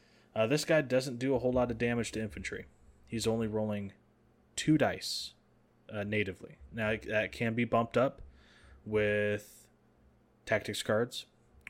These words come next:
or, nope, I think that's it. Uh, you can, it can be buffed up by tactics cards,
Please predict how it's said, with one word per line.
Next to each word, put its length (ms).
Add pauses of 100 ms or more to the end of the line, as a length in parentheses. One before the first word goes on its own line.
or, 720 (580)
nope, 220
I 100
think 140
that's 180
it. 140 (500)
Uh, 200
you 100
can, 240
it 140
can 100
be 80
buffed 280
up 100
by 120
tactics 360
cards, 340